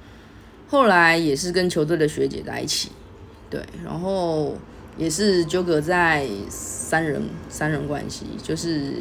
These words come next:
学姐的原本的伴侣好像也有其他人，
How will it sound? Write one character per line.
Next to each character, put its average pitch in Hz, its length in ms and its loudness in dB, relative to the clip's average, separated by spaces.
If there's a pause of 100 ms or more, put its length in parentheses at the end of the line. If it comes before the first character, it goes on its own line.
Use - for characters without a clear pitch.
(260)
学 151 220 -4
姐 175 260 0
的 151 280 2
原 156 260 2
本 165 260 2
的 131 320 -2 (640)
伴 175 260 0
侣 131 340 -4 (1300)
好 - 80 -12
像 180 180 -2
也 170 80 2
有 156 80 4
其 - 160 -6
他 160 120 -2
人， 143 340 -2